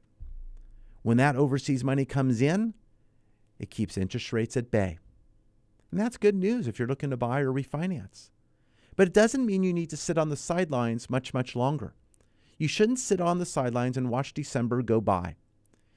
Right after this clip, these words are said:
It means you should, should engage right now. You need to call triple eight, five four three, three nine eighty.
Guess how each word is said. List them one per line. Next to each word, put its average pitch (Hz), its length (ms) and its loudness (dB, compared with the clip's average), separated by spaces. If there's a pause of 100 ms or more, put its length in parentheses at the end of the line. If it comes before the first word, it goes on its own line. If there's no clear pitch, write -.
(140)
It 127 100 2
means 135 220 4
you 135 80 -4
should, 135 460 -2
should 147 220 -2
engage 135 640 2
right 110 220 0
now. 131 320 -4 (1300)
You 110 120 2
need 123 160 6
to - 60 -2
call 95 240 -2
triple 160 360 -2
eight, 160 220 -4 (240)
five 151 280 4
four 120 240 2
three, 151 380 -4
three 180 520 0
nine 160 280 2
eighty. 180 260 0